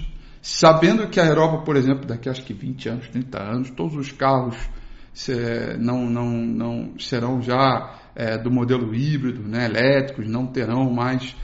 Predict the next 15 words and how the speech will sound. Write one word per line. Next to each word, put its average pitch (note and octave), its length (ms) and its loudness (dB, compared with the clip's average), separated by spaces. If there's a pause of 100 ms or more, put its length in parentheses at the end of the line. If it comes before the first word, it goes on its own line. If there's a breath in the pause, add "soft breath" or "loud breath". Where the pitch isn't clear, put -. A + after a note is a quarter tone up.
(180 loud breath)
combustão C3 640 2
e B2 120 -4
por C3 120 -2
aí B2 200 2
vai, A#2+ 380 2
não A#2+ 120 -4
sei - 180 -10
o - 40 -16
quê. - 100 -6
Sabendo D#3 400 -4
de D#3 120 -6
tudo G3 440 -2
isso, E3 420 -2
né, C3+ 260 -2 (800 loud breath)
por C4+ 260 6